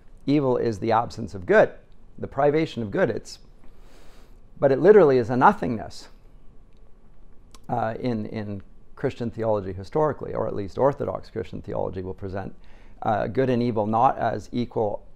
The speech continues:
and opposite forms, but that as evil as the privation of the good and is essentially nothing.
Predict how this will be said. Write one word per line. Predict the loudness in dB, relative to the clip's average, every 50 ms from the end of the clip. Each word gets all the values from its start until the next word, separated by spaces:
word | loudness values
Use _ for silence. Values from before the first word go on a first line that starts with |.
| -14 -8
and | -6 -6 -6 -4 -2
opposite | 0 -2 -2 -2 -6 -8 -10 -10 -10 -8
forms, | -6 -2 0 0 0 0 -2 -6 -8
but | -6 -6 -4 -2
that | 0 0 -2 -2 -4 -4
as | -4 -4 -4 -6 -10 -6
evil | -4 -2 -2 0 2 2 2 2
as | 2 2 0 0 -2 -4 -6
the | -8 -8 -6 -6 -8 -10 -14 -18 -20 -18 -18
privation | -4 0 0 2 2 4 2 2 2 0 -4 -4
of | -4 -4
the | -4 -2
good | 0 0 0 0
and | -2 -4
is | -4 -4
essentially | -4 -4 -2 -2 -2 -2 -2 -4 -6 -6 -2
nothing. | -2 -2 -2 -2 -6 -12 -12